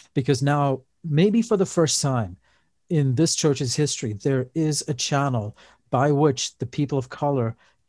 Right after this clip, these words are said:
can be heard in a safe way, that it's just us and them. And yes, many hundreds of listeners, we know, but in the moment, it is just, uh,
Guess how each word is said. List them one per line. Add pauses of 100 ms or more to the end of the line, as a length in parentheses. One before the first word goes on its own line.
can (240)
be (160)
heard (400)
in
a
safe
way, (280)
that (420)
it's
just
us
and
them. (160)
And
yes, (240)
many
hundreds
of
listeners,
we
know, (400)
but
in
the
moment,
it
is
just, (400)
uh,